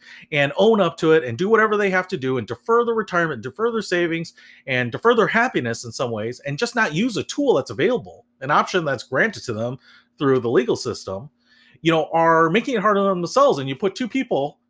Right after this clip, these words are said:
together, and one person has no issue about using the bankruptcy, and one just has a, a philosophical issue about it, you know, the person that didn't have the issue is gonna be better off financially come retirement 'cause they had this head start, right? This clean slate right away.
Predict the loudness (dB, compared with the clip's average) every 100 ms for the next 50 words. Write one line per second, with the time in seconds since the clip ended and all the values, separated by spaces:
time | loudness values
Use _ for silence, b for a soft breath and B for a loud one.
0 | -4 0 0 0 0 0 0 -4 -2 -4
1 | -2 0 2 2 0 -4 -4 -2 -2 -4
2 | -8 -6 -6 -8 -12 -10 -8 -2 -2 -2
3 | -6 -4 -2 -2 -4 B B B B -2
4 | -2 2 2 4 4 2 2 -2 -2 0
5 | 0 2 2 -2 b b 0 0 0 0
6 | 2 0 0 -4 -4 -2 0 -2 0 0
7 | 0 -2 -2 -8 -8 -8 -2 2 2 2
8 | 2 0 0 -2 0 0 0 B B -2
9 | 0 0 2 0 0 -6 -6 -6 -4 -6
10 | -6 -8 -2 -2 -2 0 0 0 -6 -8
11 | -6 -10 -10 -8 -8 -4 -4 -2 -4 -2
12 | -4 -4